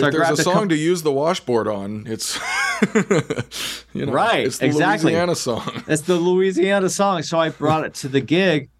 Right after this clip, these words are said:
Speaker 2: I said, "Hey, Carl," I, I think I had some kite string or something, like,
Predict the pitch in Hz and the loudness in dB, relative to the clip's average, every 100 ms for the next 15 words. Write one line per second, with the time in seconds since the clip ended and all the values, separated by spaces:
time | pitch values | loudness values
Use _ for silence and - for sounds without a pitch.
0 | _ _ _ 127 135 143 147 151 - 139 | _ _ _ -2 2 2 2 0 -2 0
1 | 165 127 117 - 113 95 107 113 - 139 | 2 2 0 -4 -6 -6 -10 -14 -4 -2
2 | 143 147 156 143 139 117 98 - 147 143 | 2 2 4 2 2 0 -2 0 0 0
3 | - 139 139 135 127 147 135 139 135 104 | 0 2 2 0 0 0 2 0 2 0